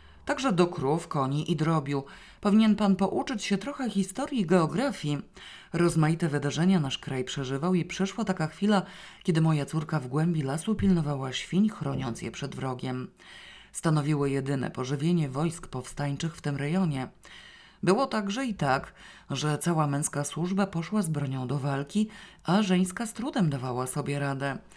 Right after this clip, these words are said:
Moja córka doiła krowy i czyściła konie. Nabyte wcześniej wykształcenie wcale jej w tym nie przeszkadzało". Wicehrabia patrzył na hrabiego wzrokiem cokolwiek baranim, zastanawiając się mgliście,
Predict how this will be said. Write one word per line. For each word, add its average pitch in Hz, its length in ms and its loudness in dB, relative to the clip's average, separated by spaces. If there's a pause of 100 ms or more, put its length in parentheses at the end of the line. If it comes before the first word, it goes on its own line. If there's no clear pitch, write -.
(500)
Moja 165 260 6
córka 190 360 2
doiła 160 480 2
krowy 170 420 -2
i 190 100 -2
czyściła 160 520 0
konie. 131 440 -4 (460)
Nabyte 147 500 2
wcześniej 135 440 -6
wykształcenie 143 760 -2 (420)
wcale 233 380 -2
jej 185 100 0
w 180 60 -8
tym 165 180 0
nie 139 100 -4
przeszkadzało". 131 960 -6 (420)
Wicehrabia 175 580 2
patrzył 226 420 -4
na 175 140 4
hrabiego 170 500 -2
wzrokiem 170 500 -4
cokolwiek 175 580 -2
baranim, 135 520 -2
zastanawiając 156 720 0
się 143 120 -4
mgliście, 165 500 -2